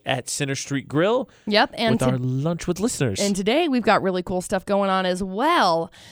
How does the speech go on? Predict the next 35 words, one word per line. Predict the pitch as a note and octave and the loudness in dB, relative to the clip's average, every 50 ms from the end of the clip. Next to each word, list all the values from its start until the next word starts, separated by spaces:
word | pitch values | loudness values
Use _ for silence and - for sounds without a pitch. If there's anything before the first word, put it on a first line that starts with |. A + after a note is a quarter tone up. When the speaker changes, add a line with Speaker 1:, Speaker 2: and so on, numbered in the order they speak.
| - - - - - _ _ - | -20 -20 -20 -20 -20 _ _ -4
Speaker 2:
because | D#4+ D#4 - D4 D4+ A3 | -4 0 2 2 2 4
it's | C#4 C4 - | 2 0 2
Feel | - - D4 A#3+ | 2 4 4 4
Good | G#3+ A3+ G#3 F#3 | 4 4 2 2
Tuesday. | - A#3+ D4 D4+ C#4+ - - - - A2 | 2 2 2 0 0 -4 -6 -4 0 2
Speaker 1:
Yes. | A#2+ B2+ B2 A#2+ - - - - - - - _ _ _ _ | 2 2 2 0 -2 -8 -10 -12 -12 -16 -20 _ _ _ _
So | - - - - - G2 G2 | -20 -20 -20 -16 -14 -14 -14
a | |
surprise | - - G#2+ - - B2+ B2 B2+ C3 C3+ C3 A#2+ | -14 -16 -20 -10 -4 -2 0 2 2 0 0 0
bouquet | - B2+ B2 A#2+ - C3+ C3 C3 | -2 -2 -2 0 0 -2 -2 -2
from | - B2 A#2 G#2 | -2 -4 -8 -4
Plant | - C3 C3 C#3 - | -4 -4 -4 -2 -4
Peddler | - C#3 C3 A#2+ B2 | -4 -4 -2 -2 -2
Floral | A2+ - C3 C3 C3+ C3+ C3+ C3+ | -2 0 2 2 4 4 4 4
will | C#3+ D#3 E3+ F#3 G#3 A3 A3+ A#3 A#3 A3+ | 4 6 6 6 6 6 6 4 4 2
be | F#3 G#3+ G#3 G#3+ G3+ | 2 2 2 2 2
going | F3 G3+ G3 G3 G3+ G3 G3+ G#3 G3+ G3+ | 4 4 4 4 4 2 0 -2 -2 0
out. | G3+ G3 F#3+ G3 G3 A#3 | 2 4 4 4 6 6
Speaker 2:
Mm-hmm. | C#4+ C#4+ C4+ - - D#4+ D#4 D#4+ G4+ - _ _ _ _ _ _ _ _ _ _ _ _ _ _ _ _ _ _ - | 4 4 4 4 4 2 2 2 0 -6 _ _ _ _ _ _ _ _ _ _ _ _ _ _ _ _ _ _ 0
Speaker 1:
All | - A2+ | 0 2
those | A#2 B2+ B2 A#2+ - | 2 2 0 0 0
contests | - D3 C#3 C#3 - C#3 B2+ - - | 0 0 0 2 0 -2 -2 -2 0
are | C3+ C3 | 0 0
at | B2+ - - - - | 0 -2 -6 -12 -8
utahs | C3 C3 C#3 B2+ - C#3+ C3 B2 A#2 - | -4 -4 -4 -2 0 2 2 2 0 -2
V | G#2+ - B2+ C3 C3 C3 - - | -6 -4 -4 -4 -2 -4 -2 0
F | - B2 A#2+ A2+ - - | 2 2 2 2 0 0
X | B2 A#2 A#2 - - - | 0 0 0 -2 -2 0
dot | - B2 A#2+ A#2 - | 2 2 2 0 0
com. | - F3 F#3+ G#3 G#3 | 2 2 2 2 2
And | A#3 | 2
then, | B3+ B3+ | 0 0
of | A#3+ - | 0 0
course, | - G#3+ G#3 G3+ F#3 - | 0 0 0 0 -2 -4
podcasts | - - G3+ G#3 G3+ G3 E3 - G3 F#3+ F#3 F3+ F3 - - - | 0 2 4 4 4 2 0 0 2 4 4 2 2 -2 -8 -10